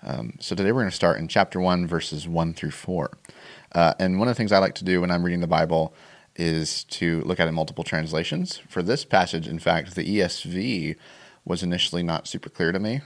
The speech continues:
what it was talking about, and so I, uh, looked at it in the Message and the Amplified, which I'm gonna read through, uh, all three versions. So if you have your Bible app or phone or iPad handy, uh,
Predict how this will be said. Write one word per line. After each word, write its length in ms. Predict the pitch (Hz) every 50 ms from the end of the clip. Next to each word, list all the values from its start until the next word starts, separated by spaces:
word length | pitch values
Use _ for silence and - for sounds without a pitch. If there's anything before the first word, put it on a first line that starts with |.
| - - -
what 120 | - -
it 20 | 80
was 100 | 78 -
talking 260 | - 82 85 - 95
about, 220 | 98 107 120 - -
and 160 | - 85 82 -
so 260 | - - 85 82 -
I, 360 | - 85 80 78 76 78 80 - _ - - - - - _ -
uh, 120 | 82 71
looked 220 | 64 87 101 - -
at 120 | 90 87
it 80 | 80 87
in 100 | 87 82
the 80 | 82
Message 560 | 80 82 92 104 - - 120 120 113 - - - 90
and 180 | 87 85 85
the 80 | 85 82
Amplified, 460 | 127 143 - - - - 65 - -
which 160 | - - - -
I'm 80 | 85
gonna 140 | 82 80 82
read 180 | 82 90 87 82
through, 400 | - - 85 82 82 82 82 - - - - - - - - _ - -
uh, 100 | 67 - - -
all 180 | 95 101 110
three 240 | 110 - - 107 95
versions. 600 | 90 85 90 87 82 80 71 71 80 - - -
So 180 | - - - 80
if 160 | 67 76 -
you 140 | 104 107 110
have 400 | 104 98 95 90 90 87 87 - - - - - - - -
your 60 | 82
Bible 320 | 90 101 101 101 95 98
app 200 | 95 92 90 -
or 120 | - 78 82
phone 280 | - - 95 95 92
or 120 | 87 85 82
iPad 320 | 90 92 - - 82 80
handy, 320 | 85 85 85 82 85 101 120 - _ _ _ _ _ _ _ _ _ _ _ _ _ - - - - - - - - - -
uh, 240 | 92 90 82 76